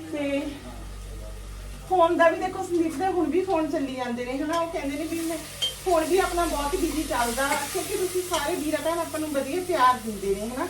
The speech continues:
ਇਹੋ ਜਿਹੀ ਗੱਲ ਨਹੀਂ ਹੈਗੀ। ਤੇ ਚਲੋ, ਸਾਰੇ ਆਪਣੇ ਵਾਸਤੇ ਬਹੁਤ ਬਹੁਤ ਰਿਸਪੈਕਟਡ ਹੋ ਤੁਸੀਂ। ਤੇ ਆਪਣਿਆਂ ਨਾਲ ਕਾਹਦੀਆਂ ਨਾਰਾਜ਼ਗੀਆਂ ਹੁੰਦੀਆਂ ਨੇ, ਤੇ ਇਹ ਚੀਜ਼ ਆ।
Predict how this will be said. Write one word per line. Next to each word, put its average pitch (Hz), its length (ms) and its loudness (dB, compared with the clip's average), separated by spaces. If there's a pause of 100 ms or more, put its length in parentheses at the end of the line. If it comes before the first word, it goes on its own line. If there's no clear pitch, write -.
(500)
ਇਹੋ 294 180 0
ਜਿਹੀ 269 200 -4
ਗੱਲ 254 160 2
ਨਹੀਂ 254 180 -2
ਹੈਗੀ। 254 320 -2
ਤੇ 294 200 -6
ਚਲੋ, 277 280 -2 (260)
ਸਾਰੇ 277 300 0
ਆਪਣੇ 277 260 0
ਵਾਸਤੇ 254 340 -2
ਬਹੁਤ 233 400 -2
ਬਹੁਤ 247 280 -2
ਰਿਸਪੈਕਟਡ 254 720 -6
ਹੋ 220 100 -2
ਤੁਸੀਂ। 208 400 -4 (1040)
ਤੇ 233 320 0 (500)
ਆਪਣਿਆਂ 277 360 -2
ਨਾਲ 269 200 0
ਕਾਹਦੀਆਂ 269 360 -2
ਨਾਰਾਜ਼ਗੀਆਂ 240 560 -2
ਹੁੰਦੀਆਂ 233 340 -2
ਨੇ, 226 180 -2 (800)
ਤੇ 269 80 -2
ਇਹ 262 340 -4
ਚੀਜ਼ 277 320 -2
ਆ। 262 160 0